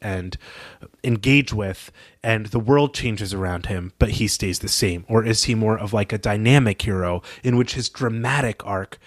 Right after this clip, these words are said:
and character growth are important? It's really not clear to me which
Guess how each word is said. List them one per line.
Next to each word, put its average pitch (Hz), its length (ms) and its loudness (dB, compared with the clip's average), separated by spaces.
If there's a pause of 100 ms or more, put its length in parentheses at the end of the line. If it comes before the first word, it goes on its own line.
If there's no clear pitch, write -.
(140)
and 117 160 -10
character 139 400 0
growth 95 280 -8
are 92 100 -8
important? 98 520 -8 (260)
It's - 240 0
really 160 220 2
not 110 240 -4
clear 113 160 -6
to 107 160 -10
me 95 140 -8
which 95 420 -6